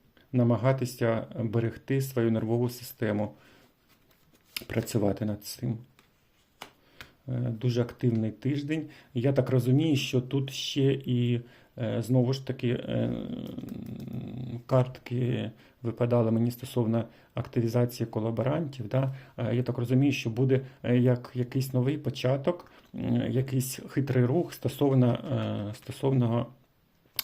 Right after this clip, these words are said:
нашого ру-, е, руководства, нашої влади. Е, бі-, будуть підбурювати населення, е,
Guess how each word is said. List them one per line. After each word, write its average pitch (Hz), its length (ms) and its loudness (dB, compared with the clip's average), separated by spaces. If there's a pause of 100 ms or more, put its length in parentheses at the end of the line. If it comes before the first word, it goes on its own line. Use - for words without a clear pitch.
(100)
нашого 113 640 2
ру-, - 140 -2 (480)
е, 135 40 -8 (340)
руководства, 123 760 -4 (1200)
нашої 117 420 0
влади. 117 560 0 (360)
Е, 120 340 0
бі-, 120 360 0
будуть 127 480 2
підбурювати 120 560 2
населення, 131 760 4 (280)
е, 110 360 -2